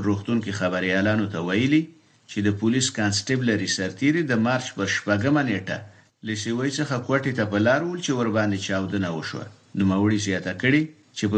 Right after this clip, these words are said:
برید کې نهه پولیس وسلوال وژل شوي. د اوکراین ولسمشر ولادیمیر زیلنسکي ومنله چې د دغه هیواد په ختیځ دونباس سیمه کې روانه جګړه دردونکې او ننګونکې ده. روسي ځواکونه هڅه کوي بخمود ښار چې په تیرو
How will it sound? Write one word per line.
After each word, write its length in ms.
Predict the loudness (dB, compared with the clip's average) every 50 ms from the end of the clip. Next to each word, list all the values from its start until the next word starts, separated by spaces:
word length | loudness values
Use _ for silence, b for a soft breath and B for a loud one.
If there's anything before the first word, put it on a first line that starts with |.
| 2 2
برید 180 | 2 0 0 0
کې 80 | 2 2 2 2
نهه 180 | 2 2 0 -2 -2 -2
پولیس 220 | -2 -2 -2 -2 -4 -4
وسلوال 460 | -4 -4 -4 -2 0 0 2 2 2
وژل 380 | 0 0 -2 -4 -4 -4 -2 -2 -2
شوي. 260 | -2 -2 -4 -4 -6 -10 -16 _ b b b b b b b b _
د 60 | 0 0
اوکراین 360 | 0 0 2 0 0 2 2 2
ولسمشر 640 | 2 2 2 0 -2 -2 -2 -2 -2 -2 -2 -2 -2
ولادیمیر 520 | -2 0 2 2 2 2 2 0 0 0 -2 -2
زیلنسکي 460 | 0 0 2 2 2 0 -2 -2 0 2
ومنله 520 | 4 4 4 4 2 0 -2 -2 -4 -8 -10 -12 -16 -20 _ -8
چې 60 | -4 -4 -2
د 40 | 0 0 0
دغه 160 | 0 0 0 0
هیواد 240 | 0 0 0 0 0 -4 -8
په 40 | -4 -2
ختیځ 320 | 0 -2 0 0 0 0 0 2 2
دونباس 340 | 2 4 4 4 2 2 0 -2
سیمه 200 | -2 -2 -4 -4 -2
کې 80 | 0 2 2
روانه 320 | 4 4 2 2 0 -2 -2 -2
جګړه 260 | -2 -2 -2 -4 -4 -4 -2
دردونکې 680 | -2 -2 0 0 0 2 2 2 2 0 0 -2 -6 -6 -6 -10 -16 _ _ _ 0
او 60 | 2 4 4 4
ننګونکې 600 | 2 2 0 -2 -2 -2 -2 -4 -6 -6 -8 -8
ده. 80 | -8 -10 -12 B B B B B B B _ _ -6 -6
روسي 200 | -2 0 0 0 2
ځواکونه 400 | 2 2 2 2 0 0 0 2 2 2
هڅه 240 | 0 0 -2 -4 -4 -2
کوي 180 | 0 0 2 0 0 -2 0 4 4
بخمود 340 | 4 4 4 2 0 0 0 0
ښار 160 | 0 0 0 0 -2
چې 60 | -4 -4
په 80 | -4 -4 -2
تیرو 200 | -2 0 0 0